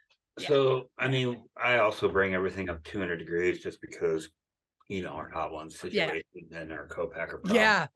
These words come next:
Speaker 2: Well, I will
Speaker 1: Right.
Speaker 2: never, ever fucking have to go through that. So everything's two hundred degrees now.
Speaker 1: <laughs> Yeah.
Speaker 2: But because your elevation is probably much higher than where I'm at,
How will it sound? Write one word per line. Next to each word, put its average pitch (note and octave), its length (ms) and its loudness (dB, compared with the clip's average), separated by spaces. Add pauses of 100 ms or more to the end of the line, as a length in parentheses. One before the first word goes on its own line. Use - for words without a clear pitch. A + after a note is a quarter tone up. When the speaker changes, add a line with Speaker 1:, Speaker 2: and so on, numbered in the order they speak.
(160)
Speaker 2:
Well, A2+ 200 10
I E3 180 10
will D3+ 160 6
Speaker 1:
Right. - 160 8
Speaker 2:
never, - 480 6 (180)
ever D3 380 8
fucking G#2 400 4
have G2 220 0
to G2+ 80 0
go G2 160 4
through F#2 180 -4
that. E2+ 320 4
So - 100 -2
everything's G#2 520 2 (160)
two A2 100 0
hundred F2+ 240 0
degrees F2+ 260 -2
now. F2 200 -6 (460)
Speaker 1:
<laughs> - 260 2
Yeah. A#3+ 360 4
Speaker 2:
But A#2+ 380 8
because C3 320 2
your D#3 160 6
elevation A#2+ 800 4
is F2 140 -14
probably G#2+ 360 0
much F#2 220 -4
higher G#2 360 0
than C#3 160 0
where D3 160 0
I'm D3+ 140 0
at, E3 240 -2